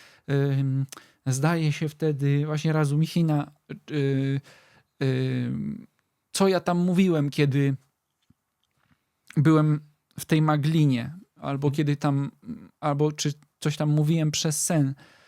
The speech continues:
Speaker 1: a ty ciągle coś tam pletłeś o jakiejś skarpetce czy o jakiejś kieszeni. Nie, nie pamiętam teraz, jak to było, ale chodziło o to, że on tam jeszcze miał chyba sakiewkę z tymi pieniędzmi i dlatego,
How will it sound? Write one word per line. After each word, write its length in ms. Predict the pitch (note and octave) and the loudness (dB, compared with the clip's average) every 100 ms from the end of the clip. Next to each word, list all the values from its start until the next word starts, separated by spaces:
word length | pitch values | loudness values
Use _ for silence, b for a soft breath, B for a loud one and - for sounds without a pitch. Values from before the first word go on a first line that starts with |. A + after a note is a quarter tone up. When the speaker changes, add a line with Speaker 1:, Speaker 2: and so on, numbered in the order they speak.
| b b | b b
Speaker 1:
a 120 | C#3 | -4
ty 360 | C#3+ - G#3+ F#3 | -2 -2 -2 -2
ciągle 380 | - G#3 G3+ F#3+ | 0 0 0 -4
coś 240 | - F3+ | -4 -6
tam 180 | D#3+ E3+ | -2 -4
pletłeś 440 | D3+ F#3 F#3 E3 F3 | 0 -2 0 -2 0
o 40 | |
jakiejś 300 | E3+ F3 D#3 | -2 -2 -6
skarpetce 680 | - D#3+ D3+ G3 G3 - D#3 | -2 -2 0 0 0 -2 -4
czy 140 | - | 0
o 20 | |
jakiejś 280 | D#3 D#3 D3+ | -2 0 -6
kieszeni. 580 | - D#3 F#3+ E3+ D#3+ D#3+ | -2 -2 0 2 0 0
Nie, 100 | E3+ | -4
nie 180 | E3+ F3 | -4 -2
pamiętam 300 | F3+ F3 D#3 | -2 -2 -2
teraz, 180 | D#3+ D#3 | -2 -4
jak 140 | D#3+ | -2
to 100 | E3+ | 0
było, 200 | F3 G3+ | 2 2
ale 120 | E3+ E3 | 2 0
chodziło 360 | E3 D3+ F3 | 0 0 0
o 60 | E3+ | 0
to, 120 | E3 | 0
że 120 | D#3 | 0
on 80 | D#3+ | 0
tam 160 | E3 D#3+ | -2 -2
jeszcze 260 | D#3+ - | -4 -2
miał 160 | D#3+ D#3 | -2 -2
chyba 240 | E3 D#3 | -2 -4
sakiewkę 480 | D3+ D3+ F3 D#3+ E3 | -2 -2 -4 -4 -8
z 60 | D#3 | -4
tymi 220 | D#3 D3+ | -2 -2
pieniędzmi 640 | D#3 F3+ G#3+ E3 D#3+ E3 | -2 0 2 2 2 0
i 40 | |
dlatego, 480 | D#3 D#3+ D#3 D3+ D#3 | -2 -4 -4 -2 -4